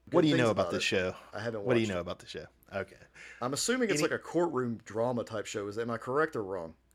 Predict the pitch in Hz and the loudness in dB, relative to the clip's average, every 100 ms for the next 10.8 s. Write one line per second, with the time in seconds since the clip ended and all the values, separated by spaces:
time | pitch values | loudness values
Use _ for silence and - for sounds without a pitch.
0 | - 190 180 202 220 233 175 208 135 156 | 4 8 10 10 6 4 4 2 4 4
1 | 135 - 117 104 92 80 - - - - | 4 2 -2 0 -6 -8 -14 -20 -10 0
2 | 139 143 104 - - - - - _ - | 0 2 -2 -2 -4 -4 -12 -16 _ -4
3 | - - 190 160 143 - - - - _ | 2 10 12 12 6 2 -14 -20 -20 _
4 | _ - 160 202 285 294 220 226 175 139 | _ -4 4 4 6 4 6 6 6 6
5 | 131 139 143 139 110 117 127 123 - - | 6 4 2 -2 -2 -2 0 -4 -6 -16
6 | - - - - 95 78 - _ 117 113 | -18 -20 -18 -10 -6 -6 -8 _ 0 0
7 | - 127 147 147 202 175 151 - 160 131 | -4 -8 -4 2 4 4 0 2 2 0
8 | 135 135 120 120 113 104 - 101 117 110 | 0 0 0 0 0 -4 -6 0 2 2
9 | 117 107 110 113 110 110 107 120 113 - | -2 -2 0 0 0 -2 -2 -2 -2 -4
10 | - 110 110 107 107 107 107 104 | 0 0 2 0 0 0 0 0